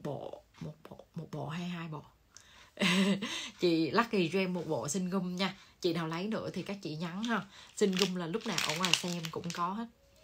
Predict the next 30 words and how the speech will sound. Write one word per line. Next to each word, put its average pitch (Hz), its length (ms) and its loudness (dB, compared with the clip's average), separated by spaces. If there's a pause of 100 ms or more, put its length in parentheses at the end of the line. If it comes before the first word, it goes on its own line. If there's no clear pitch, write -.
(160)
Ông 170 140 -8
xã 165 100 -6
em 165 140 -2
lúc 185 120 2 (120)
nào 156 140 -2
cũng 156 180 -6
ăn 175 180 -4
hết. 202 200 -4 (560)
Lúc 226 180 -4
nào 175 240 -4
mà 156 200 -8 (240)
chạy 135 320 -6 (140)
xe 190 420 0
hay 180 240 -4
ở - 280 -8 (100)
nhà 175 200 -4
hay 175 180 -4
nhiều 175 200 -4
khi 190 160 -4
mình 175 260 -4
mệt 160 260 0
mỏi 156 260 -8
hay 190 240 -6 (340)
mình 170 160 -4
lạc 147 280 -6
miệng 147 180 -4
stress, 208 400 -6
nhiều 175 180 -4
khi 185 140 -8
mình 180 220 -6